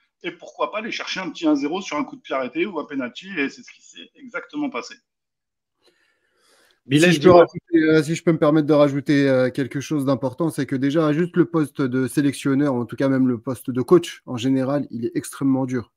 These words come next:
Speaker 3: Il est extrêmement dur parce que même en ayant les bonnes idées, même en, en tentant des choses qui peuvent,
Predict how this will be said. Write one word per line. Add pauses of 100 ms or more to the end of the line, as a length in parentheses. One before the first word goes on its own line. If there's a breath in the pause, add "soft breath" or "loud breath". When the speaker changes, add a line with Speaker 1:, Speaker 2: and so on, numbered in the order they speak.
Speaker 3:
Il
est
extrêmement
dur
parce
que
même
en
ayant
les
bonnes
idées,
même
en,
en
tentant
des
choses (480 soft breath)
qui
peuvent,